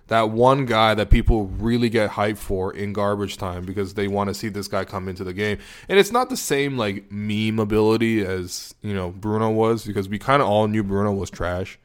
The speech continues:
Like, n-, ni-, nice guy, really, but just wasn't gonna cut it in the N B A. And I don't, I'm, his chances are pretty good that Boucher's not gonna fully cut it either, but,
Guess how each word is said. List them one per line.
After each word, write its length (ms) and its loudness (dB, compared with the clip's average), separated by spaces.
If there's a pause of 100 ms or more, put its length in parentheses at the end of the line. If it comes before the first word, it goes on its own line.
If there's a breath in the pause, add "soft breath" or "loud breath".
(260 soft breath)
Like, 180 -2
n-, 320 -16
ni-, 340 2
nice 260 4
guy, 200 6
really, 420 2
but 180 0
just 300 -2
wasn't 300 2
gonna 160 0
cut 220 0
it 80 -2
in 160 -4
the 60 -4
N 120 -6
B 120 -2
A. 120 0
And 100 2
I 40 4
don't, 240 2
I'm, 400 -6
his 160 -12
chances 320 -2
are 60 4
pretty 200 4
good 140 2
that 180 2
Boucher's 480 2
not 240 4
gonna 160 0
fully 240 -4
cut 200 0
it 160 0
either, 300 2
but, 420 4